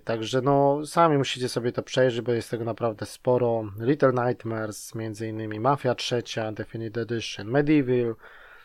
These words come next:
to też ekskluzyw, Spider-Man, y, ten, ten, ten pierwszy, tak, y, Mortal Kombat jedenaście,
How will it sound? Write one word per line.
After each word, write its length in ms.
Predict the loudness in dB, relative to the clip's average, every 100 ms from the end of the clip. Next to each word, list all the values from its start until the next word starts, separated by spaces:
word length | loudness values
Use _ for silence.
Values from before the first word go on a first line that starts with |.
| _ _ _ -10
to 120 | -8
też 200 | -6 -6
ekskluzyw, 680 | -8 -10 -8 -8 -6 -10
Spider-Man, 840 | -10 0 2 4 4 2 -2 -4 -6
y, 320 | -6 -6 -8
ten, 180 | -8 -10
ten, 200 | -8 -10
ten 260 | -10 -10 -6
pierwszy, 480 | 0 0 0 -6 -6
tak, 480 | -2 -2 -4 -10
y, 360 | -10 -10 -12 -8
Mortal 380 | 0 0 2 0
Kombat 360 | 0 -2 -2
jedenaście, 840 | -2 -4 -4 -6 -8 -10 -8 -8 -10